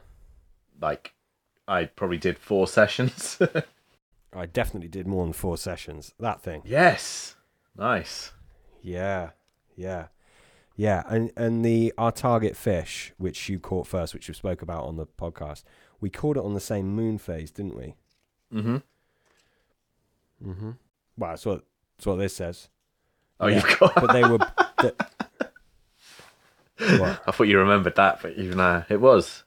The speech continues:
Speaker 1: It was the same moon phase.
Speaker 2: No, yeah, I'm, I've got my book here. I'm reading
Speaker 1: You
Speaker 2: it.
Speaker 1: Nice. Go on, put it up to the camera. I
Speaker 2: Right.
Speaker 1: know no one else can see this, but I wanna see it.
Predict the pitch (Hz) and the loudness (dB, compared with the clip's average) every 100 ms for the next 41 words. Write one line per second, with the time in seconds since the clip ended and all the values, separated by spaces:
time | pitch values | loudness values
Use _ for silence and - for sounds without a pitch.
0 | _ - 90 90 110 101 101 104 - 76 | _ -10 -10 0 0 2 2 0 0 -2
1 | 76 - _ _ 113 110 113 92 101 101 | -4 -12 _ _ -4 -2 -2 -4 -8 -10
2 | - 104 95 113 92 85 98 - 80 78 | -8 -8 -6 -4 -2 0 -2 -2 -8 -12
3 | - _ _ _ _ - 90 82 92 92 | -14 _ _ _ _ -8 -6 -4 -4 -6
4 | _ _ _ _ _ _ _ _ _ - | _ _ _ _ _ _ _ _ _ -12
5 | 90 87 - _ _ _ _ _ _ - | -10 -10 -14 _ _ _ _ _ _ 0
6 | 101 95 135 139 - 127 127 101 76 80 | 0 4 2 2 2 4 6 6 4 4
7 | 95 90 90 92 - 76 - 80 78 - | 6 6 8 6 4 -8 -2 0 0 0
8 | 95 87 82 76 85 82 | 0 0 -2 -4 -4 -4